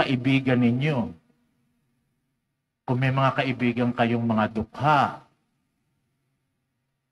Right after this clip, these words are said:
mahihirap, o puro mga kaibigan nyo ay puro mga high society at alta sosyedad. Kayo-kayo.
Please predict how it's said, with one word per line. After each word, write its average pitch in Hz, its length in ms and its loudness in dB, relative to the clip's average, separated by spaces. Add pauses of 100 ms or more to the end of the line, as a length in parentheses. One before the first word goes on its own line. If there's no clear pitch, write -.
(680)
mahihirap, 113 800 -2 (1000)
o 131 140 -2
puro 135 260 -2
mga 123 300 -4
kaibigan 117 640 -6
nyo 110 80 -4
ay 107 80 -6
puro 104 320 -10
mga 98 240 -8
high 117 320 -2
society 113 880 -6
at 107 240 -10
alta 110 400 -8
sosyedad. 101 720 -10 (3250)
Kayo-kayo. 117 720 -2